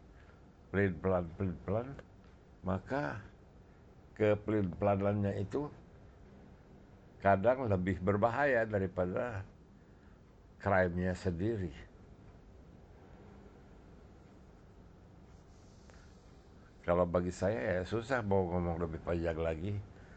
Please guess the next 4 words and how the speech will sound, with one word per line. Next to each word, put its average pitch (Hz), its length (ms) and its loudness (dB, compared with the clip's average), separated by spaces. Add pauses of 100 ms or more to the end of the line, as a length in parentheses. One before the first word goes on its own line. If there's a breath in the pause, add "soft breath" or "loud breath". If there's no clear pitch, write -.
(380 loud breath)
mengenai 82 600 0
isu 87 240 -4
ini. 104 400 -6 (1040 loud breath)
Ya, 143 560 0